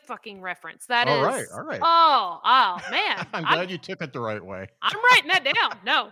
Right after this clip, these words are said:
Speaker 1: that's good.
Speaker 2: <laughs>
Speaker 1: That's good. I'll take it.
Speaker 2: I did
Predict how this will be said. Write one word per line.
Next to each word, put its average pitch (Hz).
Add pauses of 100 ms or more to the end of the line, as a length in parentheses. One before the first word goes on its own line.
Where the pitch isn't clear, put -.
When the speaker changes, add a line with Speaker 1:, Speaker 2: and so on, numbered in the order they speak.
Speaker 1:
that's 233
good. 285
Speaker 2:
<laughs> - (720)
Speaker 1:
That's 330
good. 254 (140)
I'll 277
take 277
it. -
Speaker 2:
I 156
did 190